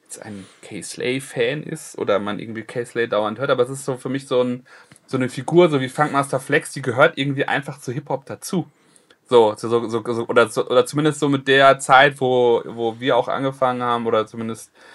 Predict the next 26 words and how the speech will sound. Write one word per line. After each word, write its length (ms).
wir 140
alten 260
Männer 440
<laughs> 20
angefangen 600
haben, 200
Hip-Hop 280
zu 120
hören. 340
Und, 320
äh, 100
ich 80
glaub, 140
wir 80
hatten 160
das 140
in 60
der 100
Folge 280
damals 460
schon, 280
äh, 680
äh, 40
schon 220
gesagt, 340
dass 180